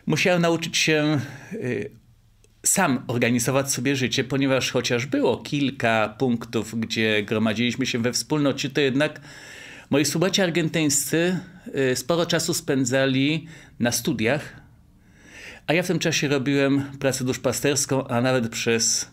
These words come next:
prawie rok pracowałem jako taki goniec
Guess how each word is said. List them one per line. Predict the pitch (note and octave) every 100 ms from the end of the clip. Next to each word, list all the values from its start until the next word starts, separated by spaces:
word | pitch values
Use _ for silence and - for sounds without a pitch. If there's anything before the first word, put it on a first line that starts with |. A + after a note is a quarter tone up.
| -
prawie | D3 B2
rok | A#2 B2
pracowałem | - A#2 - A#2 B2+ C3 B2
jako | A#2+ A#2 A#2+
taki | A#2 G#2+ - G#2+ A2 G#2+ - - - -
goniec | D3+ B2+ A2+ C#3 -